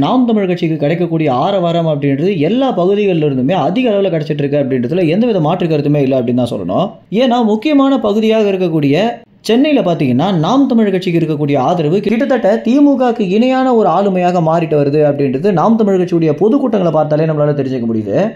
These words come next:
நாம் தமிழ் கட்சியை பொறுத்த வரைக்கும் அவங்களுடைய பொதுக்கூட்டம் வள்ளுவர் கோட்டத்துல நடக்குது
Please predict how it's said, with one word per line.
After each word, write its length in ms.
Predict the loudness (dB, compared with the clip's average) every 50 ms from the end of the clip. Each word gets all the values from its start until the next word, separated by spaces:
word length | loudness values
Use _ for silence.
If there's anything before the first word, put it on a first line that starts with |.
| -10 -18 _ _ _ -4 -2 0
நாம் 260 | 0 0 0 0 0 0
தமிழ் 220 | 2 2 2 0 0
கட்சியை 240 | -2 0 0 0 2
பொறுத்த 240 | 2 0 0 0 0 0
வரைக்கும் 260 | 0 0 0 0 0
அவங்களுடைய 320 | 0 0 0 0 0 0 0 0
பொதுக்கூட்டம் 460 | 0 2 2 2 0 0 0 0 2 2
வள்ளுவர் 320 | 2 2 2 2 2 0
கோட்டத்துல 340 | 0 0 0 0 0 0 0 0
நடக்குது 300 | 0 0 0 0 2